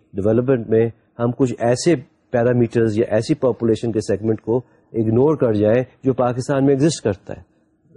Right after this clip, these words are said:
You know، مائنورٹیز ہیں، ہم ان کو بھی شامل کریں، آ، ہم، ہم، آ،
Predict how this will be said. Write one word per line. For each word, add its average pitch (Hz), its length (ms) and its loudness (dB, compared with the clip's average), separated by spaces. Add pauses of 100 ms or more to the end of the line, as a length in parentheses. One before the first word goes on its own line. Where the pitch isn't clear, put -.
(140)
You 123 100 4
know، 120 140 0 (220)
مائنورٹیز 131 680 2
ہیں، 87 120 -2 (420)
ہم 104 180 -2
ان 107 100 0
کو 117 100 -2
بھی 110 160 0
شامل 104 260 2
کریں، 92 320 -2 (360)
آ، 107 180 2 (260)
ہم، 127 180 0 (560)
ہم، 127 160 0 (520)
آ، 107 40 -4